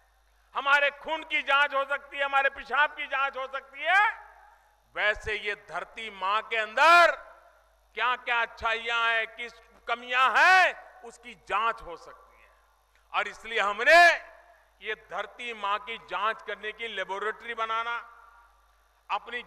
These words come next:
जमीन, खेत की जमीन का टेस्टिंग करवाना, और फिर रिपोर्ट आती है कि आपके जमीन में ये दवाई डालनी चाहिए, ये नहीं डालनी चाहिए।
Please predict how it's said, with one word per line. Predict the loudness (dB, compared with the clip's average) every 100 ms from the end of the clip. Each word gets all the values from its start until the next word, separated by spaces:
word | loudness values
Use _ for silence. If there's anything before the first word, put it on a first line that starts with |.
| -10
जमीन, | -10 -8 -10
खेत | -8 -2 -2 -2
की | -14 -12 -10
जमीन | -10 -10 -12
का | 2 6 6 4 0 -14 -20 -20 _ -4
टेस्टिंग | -4 -4 -12 -12
करवाना, | -8 -6 -2 -2 0 -2 -4 -14 -20 -20 -20 _ _
और | -8
फिर | -8 -8 -12
रिपोर्ट | -12 -8 -6 -4
आती | -6 -6 -4
है | 0 2 0 -4 -14 _ _ _ -18
कि | -10
आपके | -4 -4 -4 -8 -8
जमीन | -8 -10 -10 -8
में | -2 2 4 4 0 -8 -20 _ _ _ _ _ -8
ये | -6
दवाई | -6 -6 -2 -2 -2 -8 -14 -4
डालनी | -2 -2 -4 -8
चाहिए, | -6 -6 -2 -2
ये | -2 -6 -8
नहीं | -8 -8 -6
डालनी | -6 -6 -10
चाहिए। | -12 -12 -12 -16 -18